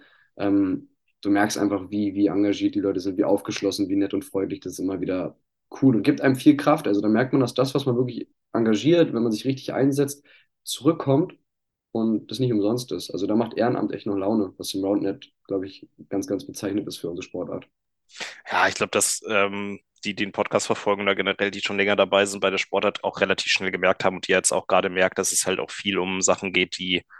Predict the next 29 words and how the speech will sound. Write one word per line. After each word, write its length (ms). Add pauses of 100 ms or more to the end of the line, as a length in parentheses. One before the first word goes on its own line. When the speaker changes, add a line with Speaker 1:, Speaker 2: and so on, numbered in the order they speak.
(280)
Speaker 2:
gar 140
nicht 180
mal 100
zwangsläufig 540
mit 100
dem 80
Sport 260
an 80
sich 180
zu 100
tun 220
haben, 140
sondern 280
eben 180
im 140
sozialen 380
Bereich 340
liegen. 160
Und 100
auch 120
dieser 200
Unterschied, 400
den 80
du 100
gerade 220
gesagt 260
hast 120
zum 120
Fußball, 540